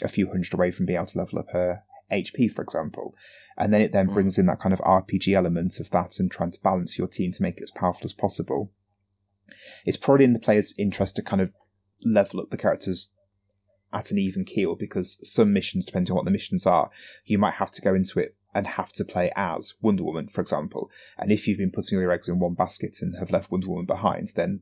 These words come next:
Speaker 1: that battle is then gonna be quite difficult. Although if you struggle with a battle, it does then offer you an assist mode where I think it lowers the, the H P of the, um, enemies as well, or, or, or whatever,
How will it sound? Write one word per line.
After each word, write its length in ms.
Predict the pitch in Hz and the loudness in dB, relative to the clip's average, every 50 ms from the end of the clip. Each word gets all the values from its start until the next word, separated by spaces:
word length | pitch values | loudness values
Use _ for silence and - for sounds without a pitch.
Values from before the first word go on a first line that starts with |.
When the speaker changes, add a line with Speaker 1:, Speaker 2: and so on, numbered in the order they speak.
| _ - | _ -2
Speaker 1:
that 180 | - - - _ _ - | -2 -2 -4 _ _ -2
battle 260 | 98 - - - 90 | -2 -2 -2 -6 -6
is 80 | 90 | -4
then 120 | 92 87 87 | -2 -4 -4
gonna 140 | - 87 - | -4 -6 -8
be 80 | - | -8
quite 200 | - - - - | -8 -8 -8 -6
difficult. 520 | - 92 - - - - 71 - - - - - - - - - | -6 -6 -6 -8 -10 -8 -8 -8 -8 -10 -18 -20 -20 -10 -2 2
Although 200 | 113 107 107 110 | 4 6 6 6
if 140 | 131 127 - | 4 4 2
you 60 | 110 | -2
struggle 300 | - - 113 95 107 90 | 0 2 2 2 2 2
with 120 | 87 90 | 2 2
a 40 | 90 | 2
battle, 460 | - 90 92 - - - 87 90 - | 2 2 0 0 0 0 0 0 0
it 140 | - 95 90 | 0 -2 -2
does 280 | - 95 92 92 - - | 0 0 0 -2 -2 0
then 380 | - 95 92 90 87 - - - _ _ _ - | 2 4 4 4 2 -2 -4 -6 _ _ _ 0
offer 240 | 104 98 - - 101 | 0 0 0 0 -4
you 400 | 92 92 92 90 90 90 90 - - | -2 0 0 0 0 -2 -4 -6 -4
an 80 | 95 92 | -4 -4
assist 420 | 85 - - 107 95 - - - | -2 -2 -2 -2 -2 -2 -4 -8
mode 260 | - - 71 80 - | -6 -4 -4 -4 -4
where 220 | - - 87 87 101 | -2 0 2 2 2
I 60 | 90 | 0
think 300 | - 104 95 90 - - | 0 -2 -2 -2 -2 -6
it 140 | - - - | -6 -4 -2
lowers 380 | 101 95 90 90 92 90 - | 0 0 2 2 0 -2 -4
the, 240 | - - - - - _ _ - | -8 -10 -12 -12 -12 _ _ -4
the 200 | - 87 80 - | -4 -4 -2 -2
H 260 | - 101 92 - - | -2 -2 -2 -4 -6
P 140 | - - 90 | -6 -4 -4
of 120 | 87 85 - - | -4 -4 -6 -4
the, 320 | 92 92 90 92 92 - - - | -4 -4 -4 -4 -6 -10 -8 -6
um, 180 | 98 90 - - - | -4 -4 -4 -6 -4
enemies 320 | - 90 92 85 - - | -2 -2 -2 -2 -2 -6
as 120 | - - - | -8 -2 2
well, 180 | 90 87 92 | 2 2 2
or, 200 | 98 80 98 - - | 2 0 -2 -4 -6
or, 300 | - - 101 104 - - - | -6 -6 -6 -6 -6 -10 -14
or 100 | - 104 | -16 -14
whatever, 380 | 104 98 - - 90 87 73 | -12 -6 -2 -2 0 0 -2